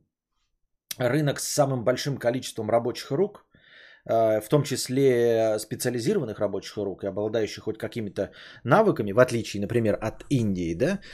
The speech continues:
а, Китай производит все для всего остального мира. Э, начиная от электроники и заканчивая одеждой, шмотками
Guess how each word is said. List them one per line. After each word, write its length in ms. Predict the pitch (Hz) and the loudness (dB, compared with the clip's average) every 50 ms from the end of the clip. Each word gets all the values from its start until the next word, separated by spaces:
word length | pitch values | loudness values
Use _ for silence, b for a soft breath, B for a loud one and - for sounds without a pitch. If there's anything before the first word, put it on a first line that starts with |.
| B B B B B B | B B B B B B
а, 280 | 120 117 120 120 117 | 4 6 8 8 6
Китай 300 | - - 147 151 269 285 | 6 4 6 6 6 6
производит 500 | - 226 196 165 120 143 202 180 165 151 | 8 8 8 8 8 6 4 2 2 2
все 540 | - - - - - 160 127 - - - - - - - - - | 0 -2 2 8 10 12 10 10 8 0 -16 -20 -20 -20 -14 -10
для 240 | - 117 113 139 151 | -6 2 6 6 6
всего 320 | 151 - - 156 151 170 | 6 6 6 8 8 8
остального 460 | 156 147 - - 139 143 147 135 123 | 8 6 6 4 4 6 4 4 2
мира. 420 | 123 123 113 104 98 - - - - - - - - - | 2 0 0 -2 -4 -4 -8 -12 -18 -20 -20 -20 -12 -4
Э, 280 | 113 113 113 110 113 110 | 0 2 4 4 2 0
начиная 380 | 117 113 - 143 139 131 120 | -2 -4 -4 -2 0 0 0
от 100 | 117 - | 0 0
электроники 680 | 123 117 110 - - 123 123 120 113 107 104 - - 107 | -2 -2 -2 0 2 2 2 2 2 -2 -6 -6 -4 -4
и 280 | 101 101 104 104 101 | -2 -2 -2 -2 -2
заканчивая 640 | 101 113 110 - 113 107 101 - 110 101 101 98 101 | -2 -2 -2 -2 -2 -4 -4 -4 -4 -2 -2 -2 -2
одеждой, 420 | 98 101 113 113 107 101 107 101 | 0 0 0 0 0 0 -2 -4
шмотками 640 | - - 127 156 165 151 - - 131 127 120 - | -4 -2 -2 -2 -2 -2 -2 -2 -2 -2 -4 -6